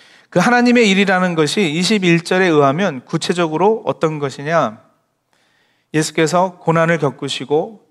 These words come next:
죽임을 당하는 것이고 제삼 일에 부활하시는 것, 이게 이제 하나님의 일입니다. 즉 십자가와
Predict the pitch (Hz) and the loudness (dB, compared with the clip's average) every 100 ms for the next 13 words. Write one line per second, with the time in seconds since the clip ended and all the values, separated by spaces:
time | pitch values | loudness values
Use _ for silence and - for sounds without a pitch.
0 | _ - 156 185 208 202 160 147 143 120 | _ -12 -6 -2 0 2 0 -2 -4 -8
1 | 110 - - - _ _ _ _ _ _ | -12 -16 -20 -20 _ _ _ _ _ _
2 | _ _ _ _ - 160 - 208 196 190 | _ _ _ _ 0 0 0 2 2 0
3 | 185 - 156 156 143 - 123 117 113 113 | -2 0 2 4 0 -4 -8 -10 -14 -20
4 | 165 208 240 185 160 - 190 175 147 127 | -6 -2 0 0 -2 -2 -2 -2 -4 -6
5 | - 156 139 113 113 - - 113 107 104 | -4 0 2 0 -4 -12 -16 -16 -16 -20
6 | _ _ _ _ _ _ _ _ _ _ | _ _ _ _ _ _ _ _ _ _
7 | _ _ _ - 110 - 214 - 208 175 | _ _ _ -18 -8 -6 -8 -2 -2 2
8 | 165 160 220 262 | 2 2 0 -8